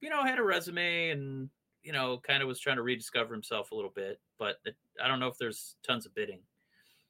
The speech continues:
And I bring that up just to say Patrick Kane did have suitors. Like, the other teams that wanted him were the Rangers, Panthers, um, you know, a couple other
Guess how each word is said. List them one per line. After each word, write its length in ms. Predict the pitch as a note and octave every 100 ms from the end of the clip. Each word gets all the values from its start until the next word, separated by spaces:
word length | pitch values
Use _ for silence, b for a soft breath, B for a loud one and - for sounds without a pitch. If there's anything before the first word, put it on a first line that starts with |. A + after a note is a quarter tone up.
| _ -
And 80 | C#3
I 40 |
bring 200 | D3 F3+ G3
that 140 | F3+
up 140 | D#3
just 200 | D3 C3+
to 80 | -
say 200 | - B2
Patrick 400 | - F#3 G3+ F#3+
Kane 380 | F3+ F3 D#3 C#3 _ _ _ _ -
did 220 | E3+ G3+
have 260 | D3 B2+ A2+
suitors. 640 | - A#2 G2 F2+ - - _ _
Like, 260 | A#2+ A#2+ - _ _ _ -
the 100 | -
other 140 | A3
teams 280 | G3+ G3+ G3
that 120 | D#3+
wanted 260 | C#3 D#3+ E3+
him 120 | C3+
were 120 | B2+
the 80 | B2+
Rangers, 800 | G#2+ B2 B2+ B2+ B2+ B2+ - - -
Panthers, 840 | B2 - B2 A#2 A2+ - - - -
um, 480 | G#2 G2+ G2 F#2+ - _
you 100 | C3+
know, 60 | G#2+
a 280 | - _ -
couple 220 | B2+ A#2+
other 280 | A#2 A2+